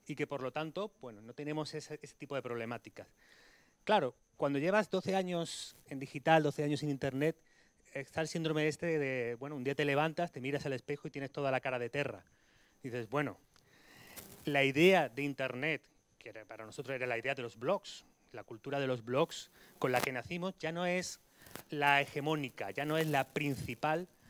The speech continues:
o ya no es la protagonista de cómo funciona el mundo de Internet ni el mundo digital. Entonces, por mucho que nosotros nos veamos como puro digitales, eh, probablemente somos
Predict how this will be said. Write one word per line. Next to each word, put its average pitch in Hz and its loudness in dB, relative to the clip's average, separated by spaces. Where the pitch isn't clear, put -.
o 135 0
ya 127 -4
no 156 -2
es 170 -4
la 139 0
protagonista 139 0
de 175 -6
cómo 131 -6
funciona 127 -8
el 110 -10
mundo 131 -6
de 123 -2
Internet 120 -6
ni 139 -2
el 120 -4
mundo 120 -4
digital. 117 -4
Entonces, 139 -2
por 139 2
mucho 156 -2
que 175 4
nosotros 170 2
nos 165 8
veamos 147 2
como 135 -4
puro 160 0
digitales, 160 0
eh, 135 2
probablemente 170 2
somos 156 -6